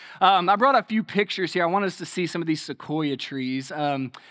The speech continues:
this is the General Sherman sequoia tree. That is the largest tree in the world right there.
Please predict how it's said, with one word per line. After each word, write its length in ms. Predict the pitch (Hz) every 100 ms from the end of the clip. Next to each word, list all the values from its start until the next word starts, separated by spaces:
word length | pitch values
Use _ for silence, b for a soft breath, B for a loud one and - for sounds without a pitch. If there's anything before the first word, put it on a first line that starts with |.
| B
this 180 | - 294
is 60 | 233
the 100 | 214
General 300 | 165 202 175
Sherman 480 | - 175 127 110 98
sequoia 500 | - - 147 180 175
tree. 160 | 151 160
That 140 | 190
is 80 | 202
the 100 | 170
largest 880 | 151 151 175 220 202 226 220 - -
tree 580 | - - 214 208 202 226
in 120 | 196
the 80 | 175
world 360 | 147 131 110
right 220 | 123 147 143
there. 220 | 131